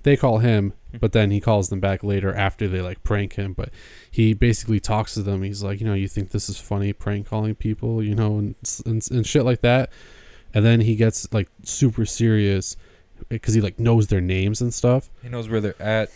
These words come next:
Speaker 1: Mm-hmm.
Speaker 2: He know, <laughs> like, he,
Speaker 1: He's
Speaker 2: like
Speaker 1: like, "How would it feel if you were, you know, pranked or, like, caught or something?"
Speaker 2: Yeah. <laughs>
Speaker 1: You know? So basically he keeps calling them and, and he tells them, "Don't hang up or something bad is gonna happen." And something bad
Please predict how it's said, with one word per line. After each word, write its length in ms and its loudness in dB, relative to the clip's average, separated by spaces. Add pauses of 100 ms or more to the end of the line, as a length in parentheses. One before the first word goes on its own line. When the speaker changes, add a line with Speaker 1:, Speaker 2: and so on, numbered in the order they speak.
(140)
Speaker 1:
Mm-hmm. 320 0 (280)
Speaker 2:
He 140 -6
know, 180 -8 (100)
<laughs> 100 -8
like, 220 -2
he, 400 -8 (140)
Speaker 1:
He's 80 -10
Speaker 2:
like 100 -2
Speaker 1:
like, 100 -4
"How 160 2
would 100 4
it 120 0
feel 300 2
if 120 -4
you 140 0
were, 400 0
you 100 -2
know, 300 -2
pranked 440 0
or, 80 0
like, 260 -4
caught 340 -4
or 180 -4
something?" 460 -8 (280)
Speaker 2:
Yeah. 400 0
<laughs> 60 -10 (400)
Speaker 1:
You 140 -2
know? 340 0
So 260 2
basically 460 2
he 100 0
keeps 160 -4
calling 360 2
them 220 2
and, 180 -4
and 200 -2
he 120 -4
tells 340 0
them, 240 2 (320)
"Don't 260 2
hang 240 2
up 260 2 (240)
or 100 -2
something 420 -2
bad 260 2
is 100 -4
gonna 180 -6
happen." 460 -8 (920)
And 480 0
something 360 -2
bad 440 2